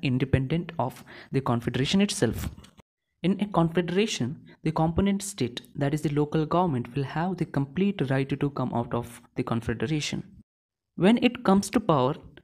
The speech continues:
the regional states are vested with exclusive power, while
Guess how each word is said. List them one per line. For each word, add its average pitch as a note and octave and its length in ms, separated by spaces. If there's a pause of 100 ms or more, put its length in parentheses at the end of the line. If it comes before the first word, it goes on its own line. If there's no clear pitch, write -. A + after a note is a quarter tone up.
(220)
the D#3 140
regional G#3+ 500
states G#3 400
are G#3+ 100
vested E3 460
with F#3 220
exclusive F#3+ 760
power, A#2+ 280 (300)
while D#3+ 320